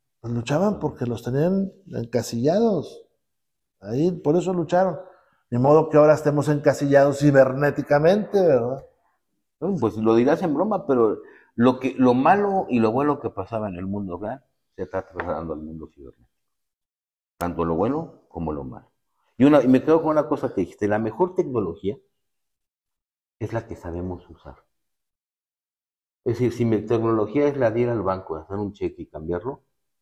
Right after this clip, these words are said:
Speaker 2: sigamos con eso. Y hasta que no estemos manejando bien la otra,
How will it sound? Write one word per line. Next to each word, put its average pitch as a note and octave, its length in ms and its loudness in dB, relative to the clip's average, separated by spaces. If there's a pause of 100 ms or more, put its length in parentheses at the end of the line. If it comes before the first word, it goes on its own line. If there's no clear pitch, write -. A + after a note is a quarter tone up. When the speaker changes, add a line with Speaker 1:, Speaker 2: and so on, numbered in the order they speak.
(220)
Speaker 2:
sigamos B2+ 400 -4
con A2 220 -10
eso. - 160 -18 (1600)
Y E2+ 100 -2
hasta - 280 -6
que G#2 80 -4
no C3 160 4
estemos D3+ 360 -2
manejando A2 440 -4
bien G#2 220 -4
la G2+ 80 0
otra, D3+ 420 -6